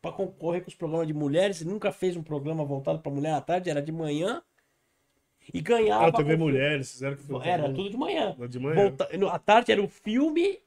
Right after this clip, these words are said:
Speaker 1: era, eu não sei, era não, a, o, o auge foi Video Show com Falabella.
Speaker 2: Sim.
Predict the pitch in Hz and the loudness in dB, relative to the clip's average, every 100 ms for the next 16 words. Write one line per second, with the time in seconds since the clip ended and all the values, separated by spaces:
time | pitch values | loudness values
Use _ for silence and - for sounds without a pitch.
0 | _ 160 170 160 151 143 135 117 - - | _ 2 4 4 2 2 0 -4 -14 -20
1 | _ - 165 165 208 208 170 170 180 160 | _ -4 -4 0 0 2 2 0 2 0
2 | 120 120 _ - - _ 139 156 185 170 | -2 -10 _ -16 -16 _ -4 2 2 2
3 | 175 202 240 247 247 170 147 127 214 214 | 2 4 4 2 0 2 2 0 -2 0
4 | 196 196 202 190 185 180 156 139 196 254 | 0 0 0 0 -2 0 -2 -2 -2 -4
5 | - _ _ _ _ _ _ _ _ _ | -10 _ _ _ _ _ _ _ _ _
6 | _ - 123 120 117 | _ -14 -10 -10 -12